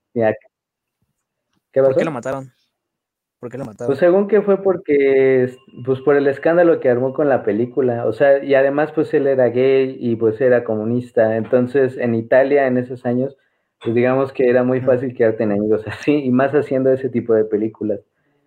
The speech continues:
Speaker 1: Y, pues, sí, o sea, sí entiendo, de hecho, eh, como dicen en el video, que es concebida como algunas, eh,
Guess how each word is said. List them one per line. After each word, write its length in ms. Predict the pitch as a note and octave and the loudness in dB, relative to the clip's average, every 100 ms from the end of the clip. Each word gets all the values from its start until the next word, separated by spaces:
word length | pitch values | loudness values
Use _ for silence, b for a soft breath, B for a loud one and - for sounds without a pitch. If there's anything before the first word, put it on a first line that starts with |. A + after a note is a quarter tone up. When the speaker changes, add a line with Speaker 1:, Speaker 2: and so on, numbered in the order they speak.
| _ _ | _ _
Speaker 1:
Y, 540 | - A2+ A2+ A2 A2 G#2 - - | -2 2 4 4 2 0 -6 0
pues, 200 | A#2 A#2+ | 0 2
sí, 180 | E3+ D#3+ | 2 2
o 140 | D3+ | 2
sea, 160 | - C#3+ | 0 -2
sí 140 | - | 0
entiendo, 420 | E3+ E3+ F3 E3+ E3 | 0 2 2 2 2
de 120 | F3 | 2
hecho, 340 | F#3 A3 G3+ - _ | 2 0 0 -12 _
eh, 320 | B2+ A#2+ A2+ A2+ | 0 2 0 0
como 200 | A#2 A#2+ | -2 0
dicen 280 | B2+ C3+ D#3+ | 0 -2 -2
en 100 | B2+ | -2
el 120 | G#2+ | -2
video, 340 | G#2 G#2+ C3+ C#3+ | -2 0 0 0
que 180 | C#3+ C3 | 0 0
es 160 | C3 _ _ _ _ _ | -2 _ _ _ _ _
concebida 520 | B2 A#2+ B2 C3+ D3 | -4 0 2 2 0
como 300 | C#3 A#2+ A2 | 0 0 2
algunas, 760 | G#2+ G#2+ G#2+ A#2+ A#2+ B2 - _ | 2 0 0 -2 -2 -4 -6 _
eh, 120 | A2+ | -6